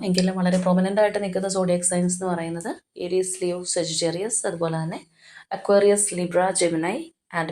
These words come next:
പൈസസ്. ഇത് നിങ്ങൾക്ക് കണക്റ്റിംഗ് ആയിട്ടുള്ള നമ്പേഴ്സ് എന്ന് പറയുന്നത്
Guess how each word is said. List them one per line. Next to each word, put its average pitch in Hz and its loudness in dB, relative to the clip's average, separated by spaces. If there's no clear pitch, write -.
പൈസസ്. - -2
ഇത് 220 -6
നിങ്ങൾക്ക് 208 -6
കണക്റ്റിംഗ് 190 -4
ആയിട്ടുള്ള 202 0
നമ്പേഴ്സ് 175 0
എന്ന് 190 -2
പറയുന്നത് 175 -4